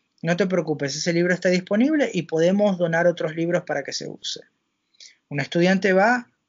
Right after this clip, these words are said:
donde, un, donde alguien, un, un amigo, y le dice, "Tengo problemas con esta sección en biología. Creo que me voy a colgar en el examen". Y el amigo le dice,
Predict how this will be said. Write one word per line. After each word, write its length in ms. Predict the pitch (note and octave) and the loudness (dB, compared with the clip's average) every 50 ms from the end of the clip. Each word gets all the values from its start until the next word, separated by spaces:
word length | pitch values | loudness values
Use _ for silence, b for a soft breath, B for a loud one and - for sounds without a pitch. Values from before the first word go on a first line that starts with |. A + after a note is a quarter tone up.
| _ _ | _ _
donde, 300 | - D3 C3+ C3+ C3 C3 | -10 -8 -8 -6 -6 -6
un, 300 | C3 C#3 D3 D#3 D3+ D3+ _ _ _ _ _ | -6 -4 -6 -6 -6 -8 _ _ _ _ _
donde 380 | - D#3+ D3+ C#3+ C#3+ C#3 C#3 C#3 | -8 -6 -6 -4 -2 -2 0 0
alguien, 320 | C#3+ D#3 E3+ F3 F3 F3 | 2 2 2 0 0 0
un, 200 | F3 F3 F3 F3+ F3+ | -2 -4 -4 -6 -4
un 120 | F3 E3 | -2 0
amigo, 360 | E3+ F3 F#3+ G#3+ A#3+ A#3 G#3+ F3 | 2 2 4 4 4 4 4 2
y 20 | |
le 100 | E3 D#3 | 2 0
dice, 420 | D#3 D#3 - - E3 D3+ D3 D3+ - _ _ _ _ _ _ _ | 0 0 -2 -2 -2 -2 -4 -6 -10 _ _ _ _ _ _ _
"Tengo 280 | - F3+ F3+ G#3 G#3+ G3+ | 0 2 4 4 4 4
problemas 480 | F#3+ F#3+ F3+ F3 F3+ F#3 F#3+ F#3+ F3 - | 4 2 2 4 2 2 0 -2 -4 -4
con 140 | - E3 | -2 -2
esta 180 | D#3+ D3+ - F3 | -2 -2 -2 -4
sección 400 | E3 - D#3+ D3+ - - D#3+ D#3 | -4 -2 -4 -6 -6 -6 -6 -6
en 120 | D#3 D3+ | -6 -6
biología. 640 | D3 D3 C#3+ D3 - - - - - - - - - _ _ _ _ _ _ _ _ _ _ _ | -6 -8 -8 -10 -12 -14 -14 -14 -12 -12 -14 -14 -14 _ _ _ _ _ _ _ _ _ _ _
Creo 220 | - - E3 F3 E3 | -2 2 2 2 2
que 80 | E3+ | 2
me 100 | E3 D3+ | 0 -2
voy 140 | D3 C#3+ C#3+ | -2 -2 -2
a 80 | C#3+ C#3 | -2 -2
colgar 300 | - C#3+ C#3 C#3 C3+ C3+ | -2 -4 -2 -2 -2 -2
en 120 | C3+ C3 C3 | -4 -6 -8
el 120 | B2+ C3 | -10 -12
examen". 440 | C3+ - - - - B2 A#2+ F#2+ - _ _ _ _ _ _ _ _ _ _ _ _ _ _ _ | -10 -10 -10 -10 -10 -12 -14 -16 -20 _ _ _ _ _ _ _ _ _ _ _ _ _ _ _
Y 100 | - D3 | -6 -2
el 80 | D3 D3+ | 0 0
amigo 300 | D3 D3 D#3 E3 E3+ E3+ | 2 2 2 4 4 4
le 120 | D#3+ D#3 | 4 4
dice, 380 | D3 D3 C#3+ - - D3 C#3 - | 2 2 0 -4 -6 -6 -10 -12